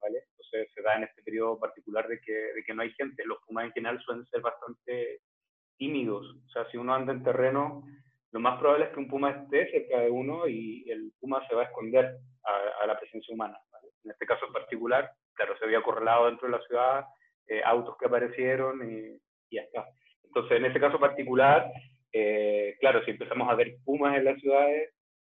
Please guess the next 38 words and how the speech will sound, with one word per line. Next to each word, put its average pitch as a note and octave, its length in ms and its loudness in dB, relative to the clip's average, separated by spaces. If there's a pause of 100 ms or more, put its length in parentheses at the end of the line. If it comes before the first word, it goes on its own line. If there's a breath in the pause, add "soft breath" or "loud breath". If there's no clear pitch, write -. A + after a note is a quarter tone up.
eh, A2 240 -2
eh, A2+ 100 -4
podría A2+ 300 2
ser B2+ 100 0
una C3 220 -2
problemática, C3 580 -2
¿no? C3 240 -10
En, A2+ 180 -10
en A#2+ 240 -12
Norteamérica, C3 600 -4
de D3 200 4
hecho, D3+ 500 2
en B2 80 -6
California, C3+ 760 -2 (520)
es C3+ 280 2 (360)
relativamente G#3+ 800 -2
común G3 280 -4
que F3 100 -4
también D#3+ 240 -2
aparezcan D#3 460 -4
pumas C#3+ 280 -10
y - 60 -20
tiene C#3+ 260 -6
que C#3+ 140 2
ver E3+ 300 4 (360)
con A#2 140 -4
la B2 60 4
expansión B2 500 -4
urbana, D3+ 500 -2
o - 40 -18
sea, A#2+ 120 -8
el A#2+ 40 -10
crecimiento C#3 480 -6
urbano E3 520 0
y C#3+ 80 -12
que C3 100 -14
nosotros C#3 320 -6
vamos C#3+ 480 -4